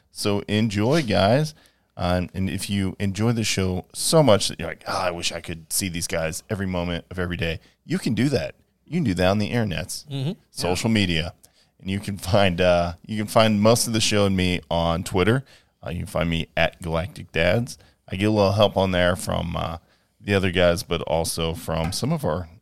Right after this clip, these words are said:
Speaker 1: awesome Patreon subscribers, and we'll mention them later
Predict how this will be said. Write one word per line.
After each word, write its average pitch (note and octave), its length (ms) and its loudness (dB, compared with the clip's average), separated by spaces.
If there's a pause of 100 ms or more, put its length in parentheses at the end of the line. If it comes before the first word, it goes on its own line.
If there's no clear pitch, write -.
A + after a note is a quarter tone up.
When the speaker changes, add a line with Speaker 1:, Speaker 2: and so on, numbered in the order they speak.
Speaker 1:
awesome F2+ 340 -2
Patreon D#2+ 640 -4
subscribers, - 640 -4 (300)
and F2+ 120 -4
we'll F#2 120 0
mention E2+ 340 -4
them E2 220 -4
later E2 300 -8